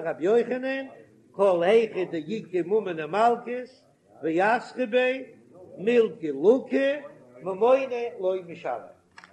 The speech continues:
דאס איז דער צווייטער טערץ. דער דריטער טערץ איז פארהאנען, דף למד גימל עמוד בית. דף למד גימל עמוד בית,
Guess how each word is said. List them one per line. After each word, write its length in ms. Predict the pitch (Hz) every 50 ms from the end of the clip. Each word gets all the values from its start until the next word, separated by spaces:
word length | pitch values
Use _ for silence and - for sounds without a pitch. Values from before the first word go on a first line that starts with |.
| 113
דאס 180 | 190 220 - 214
איז 80 | 208 180
דער 120 | 220 202
צווייטער 420 | 214 - 175 180 160 - - 143
טערץ. 640 | - - 113 104 - _ _ _ _ _ _ _ _ _ _ _ _ _ _ _ _ _ _ _ _ _
דער 120 | - 190
דריטער 400 | 185 185 180 240 294 285 254 240
טערץ 500 | 226 233 226 226 226 202 220 214 - -
איז 180 | 208 196 - -
פארהאנען, 640 | - 208 208 185 190 208 208 208 208 208 208 208 208 - _ _ _ _ _ _ _ _ _ _
דף 440 | - 208 208 214 220 226 220 208 214 - - -
למד 380 | 202 196 202 208 214 208 208 196 151 156
גימל 540 | - 185 196 202 196 202 202 202 202 202 208 208 - - _ _ _ _ -
עמוד 300 | 233 226 208 208 175 160
בית. 280 | 170 175 147 123 - - - - - _ _ _ _ _ _ _ _ _ _ _ _ _ _ -
דף 320 | 160 180 214 233 240 226 180 196 202
למד 320 | 196 190 180 175 175 175
גימל 200 | 185 240 226 202
עמוד 460 | 190 185 208 226 220 202 190 160 151
בית, 400 | 170 202 202 180 175 175 175 170